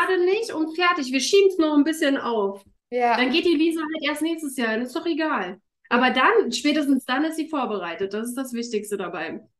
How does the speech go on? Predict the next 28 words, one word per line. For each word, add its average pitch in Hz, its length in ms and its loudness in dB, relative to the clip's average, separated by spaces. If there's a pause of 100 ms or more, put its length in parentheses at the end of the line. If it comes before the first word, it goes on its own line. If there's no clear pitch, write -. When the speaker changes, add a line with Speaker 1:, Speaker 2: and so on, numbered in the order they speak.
(120)
Speaker 2:
Eben, 285 320 0
ja, 262 320 4
weil 247 240 6
es - 120 -12
wurde, 294 220 0
Speaker 1:
Genau. 285 120 2
Speaker 2:
ursprünglich 349 460 -6
wurde 311 160 -2
es 320 100 -6
ja 302 160 2
erst 269 240 0
nur 262 140 -6
auf 269 60 -6
September 311 500 -6
verschoben 208 500 -6
und 202 140 -6
dann 214 260 -4
Speaker 1:
Ja, 302 140 2
genau, 359 520 4
genau, 311 320 2
Speaker 2:
hat 233 80 -2
es 262 60 -2
Speaker 1:
stimmt, 233 260 4
Speaker 2:
auch 233 140 4
noch 277 80 4
Speaker 1:
ja. - 60 0
Speaker 2:
nicht 302 240 -2
gepasst. 247 500 4